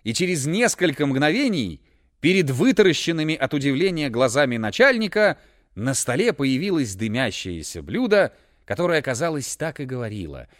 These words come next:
«Милости просим, попробуйте нас». «Приятного аппетита», сказал Бонанита.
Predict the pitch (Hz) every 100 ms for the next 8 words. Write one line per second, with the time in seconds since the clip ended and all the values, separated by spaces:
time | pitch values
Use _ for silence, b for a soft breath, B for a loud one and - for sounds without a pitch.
0 | b b - 113 165 208 185 - - 139
1 | 110 131 85 - 69 - _ - 208 -
2 | 123 180 139 95 95 73 62 - _ _
3 | _ _ _ _ _ _ _ _ 107 101
4 | 123 190 233 208 180 147 - 131 160 160
5 | _ _ - 104 98 104 95 101 98 -